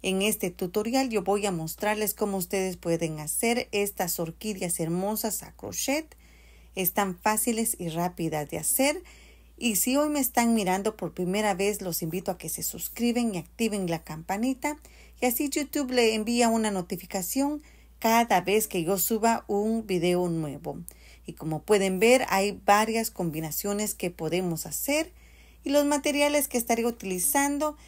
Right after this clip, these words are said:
este es, eh, Sinfonía, cien por ciento algodón, más o menos es de tres milímetros. Y también necesitamos unos palitos para brocheta de doce pulgadas, o si tiene usted alambre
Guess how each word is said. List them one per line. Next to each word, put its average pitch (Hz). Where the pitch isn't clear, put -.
este 240
es, 226
eh, 202
Sinfonía, 262
cien 240
por 175
ciento 233
algodón, 208
más 214
o 208
menos 202
es 208
de 185
tres 196
milímetros. 247
Y 226
también 202
necesitamos 240
unos 214
palitos 190
para 170
brocheta 277
de 190
doce 196
pulgadas, 277
o 214
si 190
tiene 220
usted 214
alambre 226